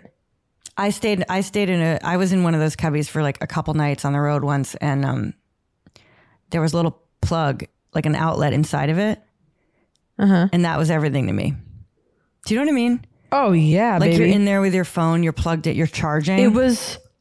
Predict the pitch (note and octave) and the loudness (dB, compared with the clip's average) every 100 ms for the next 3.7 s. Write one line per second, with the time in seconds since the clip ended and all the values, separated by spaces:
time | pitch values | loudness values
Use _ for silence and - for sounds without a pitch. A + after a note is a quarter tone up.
0 | _ _ _ _ _ G#3+ B3 B3+ A3+ A3 | _ _ _ _ _ 0 2 2 2 2
1 | A3+ A#3 - G3+ G3 E3 E3 F#3+ - F#3 | 0 -4 -2 0 4 2 2 0 0 0
2 | - - _ - F#3 E3 - - - - | -2 -14 _ -4 -2 -2 -4 -4 -2 -2
3 | A3+ - F2 D2+ D3+ E3+ D3 | -2 -2 -4 -2 0 0 0